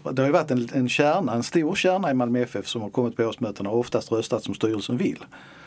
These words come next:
Eh, men det är också, det, som jag har sagt tidigare, så tror jag det kan bli en risk och ett problem, eh, om medlemmarna tror att, att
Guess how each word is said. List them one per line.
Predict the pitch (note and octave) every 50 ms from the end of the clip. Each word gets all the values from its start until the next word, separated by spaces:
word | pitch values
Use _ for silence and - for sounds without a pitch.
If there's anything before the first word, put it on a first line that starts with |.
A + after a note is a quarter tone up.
| - - - - - -
Eh, | - B2 A#2 A2+ A#2 A2+ A#2 - - - - _ _ _ - - - - _ _ - - -
men | C3+ C#3 C#3+ C#3+ C#3+
det | C#3+ D3+
är | D3
också, | D3+ D#3+ D#3 D#3 - C#3+ C3 B2 B2 - - - _ _ - - - - _ _ - - _ _ _ _ - - - _ - - _ _ _ - _ _ _ - _ _ _ -
det, | - D3 D3 C3 C3+ E3+ E3 F3 E3 D#3 D#3+ D#3+ D#3
som | - E3+ D#3+
jag | D3+
har | C#3
sagt | C3+ F3 D3+ D3+
tidigare, | - F3 F3 E3 C#3 B2
så | - B2+
tror | - - D3+ D3+
jag | C3+ B2+
det | B2 B2+ B2
kan | A#2+ - C3+ B2
bli | A#2+ C3 C3
en | B2+ B2+
risk | C#3 F3+ G3 - - - - -
och | - D#3
ett | D#3 -
problem, | - D#3+ D3+ D#3+ C#3 G2+ G2 G2+ G#2 - - - - - - - - - _ -
eh, | C3 A#2+ A#2 -
om | - B2+ A#2+ A2+ A2 A2+
medlemmarna | B2 C3 C3 C#3+ C#3+ C#3 C3 A#2 A2+ A2 G#2 A2
tror | G#2+ - - C3 A#2 A2
att, | G#2+ G#2+ - - -
att | A#2+ - - - - -